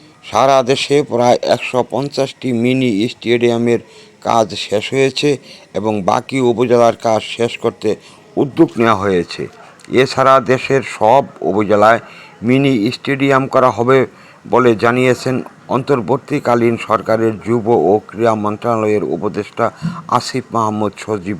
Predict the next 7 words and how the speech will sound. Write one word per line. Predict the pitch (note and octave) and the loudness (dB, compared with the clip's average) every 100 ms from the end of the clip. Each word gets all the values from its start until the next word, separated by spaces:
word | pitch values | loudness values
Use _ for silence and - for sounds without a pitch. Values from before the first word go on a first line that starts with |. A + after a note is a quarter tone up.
| - | -8
ভুঁইয়া। | F#2+ D2+ - _ - - - - _ - | -8 -8 -12 _ -20 -20 -20 -20 _ -4
নয় | B2 C#3+ D#3+ | 0 4 4
আগস্ট | - C#3+ B2+ D#3+ - C3+ | 2 2 2 2 0 -6
শনিবার | - D3 C#3 C3+ D3 | -4 0 4 4 2
সকাল | - - C#3 C#3+ C#3 C3+ | -4 -4 -2 2 0 0
সাড়ে | - A#2+ C#3 C3+ | -4 0 0 0
দশটায় | A2+ - G2 E2 | -2 -2 -2 -4